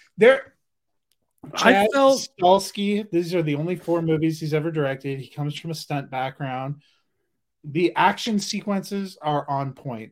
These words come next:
Speaker 1: The first movie has a plot and a story. The movies following that are essentially grandiose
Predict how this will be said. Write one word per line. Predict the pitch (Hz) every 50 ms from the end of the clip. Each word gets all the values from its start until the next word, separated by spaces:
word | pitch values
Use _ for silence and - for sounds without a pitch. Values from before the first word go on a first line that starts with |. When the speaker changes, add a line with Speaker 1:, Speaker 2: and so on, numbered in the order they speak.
| _
Speaker 1:
The | - 147
first | - - 208 220 233 226 - -
movie | 208 190 185 175 175 165 175 165 156 - _ _ _
has | _ - 170 170 147 147 151 143 147
a | 131 135
plot | 135 - 160 147 143 143 139 -
and | 139 139 139
a | 135
story. | 135 - - 147 139 127 120 110 110 110 110 _ _ _ _ _ _ _ _ _ _ _ _ -
The | 143 170
movies | 170 175 185 202 214 240 240 226 - - - - _ _
following | - 147 147 160 180 190 196 202 196 196
that | 190 196 202 208 220 - - _ -
are | - 151 160
essentially | 160 156 156 - 170 175 160 - - 170 160 147 139 123 127 - _ _ _ _ _ _ _ _ -
grandiose | - 147 156 160 170 185 196 190 196 185 175 170 160 156 -